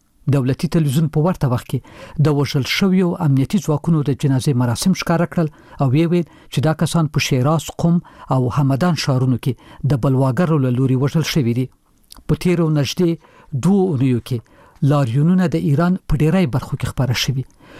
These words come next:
چې د لوړ انفلاسیون په غبرګون کې پیل شوي، مګر په چټکۍ سره سیاسي شوي چې لاریون کوونکي د مذهبي واکمنۍ د پای ته رسولو غوښتنه کوي. چارواکي پر امریکا او اسرائیل د بلواګانو د هڅولو تور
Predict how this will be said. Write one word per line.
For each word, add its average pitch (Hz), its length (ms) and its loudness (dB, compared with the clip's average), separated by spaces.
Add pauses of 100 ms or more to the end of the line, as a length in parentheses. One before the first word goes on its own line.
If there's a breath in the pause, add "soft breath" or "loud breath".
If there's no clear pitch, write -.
(160 loud breath)
چې 160 140 0
د 143 120 2
لوړ 180 360 0
انفلاسیون 143 500 0 (100)
په 127 120 -2
غبرګون 127 420 0
کې - 160 -18
پیل 123 180 -2
شوي، 135 220 0 (480 loud breath)
مګر 202 260 2
په - 120 -2
چټکۍ 156 380 0 (100)
سره 123 180 -2 (240)
سیاسي - 400 -2
شوي 139 300 0
چې 127 160 0
لاریون 123 360 2 (100)
کوونکي 175 360 2 (440 loud breath)
د 139 140 2
مذهبي 143 460 0
واکمنۍ 147 420 0
د 156 160 -4
پای 131 160 0
ته 127 100 0
رسولو 127 440 0
غوښتنه 127 320 -2 (100)
کوي. 143 160 -2 (500 loud breath)
چارواکي 156 520 0
پر - 200 -2
امریکا 147 460 2
او 131 140 0
اسرائیل 139 360 0 (320 loud breath)
د 123 240 0
بلواګانو 135 800 2
د 123 100 0
هڅولو 151 460 0 (260)
تور 165 140 2